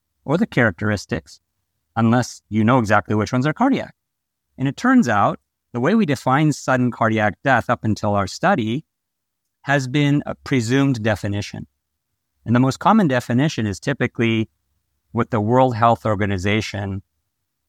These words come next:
uh, uses, which is death within one hour of symptom onset, if you're witnessed,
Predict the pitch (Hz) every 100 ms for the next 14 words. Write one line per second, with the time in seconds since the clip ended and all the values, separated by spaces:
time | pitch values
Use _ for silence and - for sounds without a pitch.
0 | _ - 107 92 90 170 147 104 110 110
1 | - 110 98 - 123 - 151 - 139 143
2 | - 113 123 147 110 117 117 - 113 110
3 | 135 - 101 92 110 - _ _ _ -
4 | 113 131 120 101 98 127 -